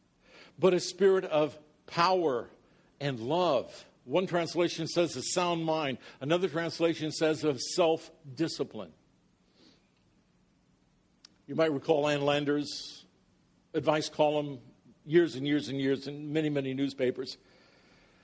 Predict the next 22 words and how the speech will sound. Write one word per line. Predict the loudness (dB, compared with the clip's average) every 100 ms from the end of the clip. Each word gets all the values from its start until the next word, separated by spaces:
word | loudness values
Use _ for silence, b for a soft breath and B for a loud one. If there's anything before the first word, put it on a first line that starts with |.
| b b b _ _ _ _ _ 0
They | 2
said | 4 4
that | 2 -2 -6 -8
she | 0 0
would | 2
receive | 0 2 2 2
up | -2
to | -6
ten | -2 0 2
thousand | 2 2 2 2
letters | 2 0 -2
a |
week. | 0 -2 -2
I'm | -8
sure | -2 0
she | 0 0
<laughs> |
didn't | 0 -2 -2 -2
review | 0 0 2
all | 2
those | 0 -4
herself. | -8 0 0 0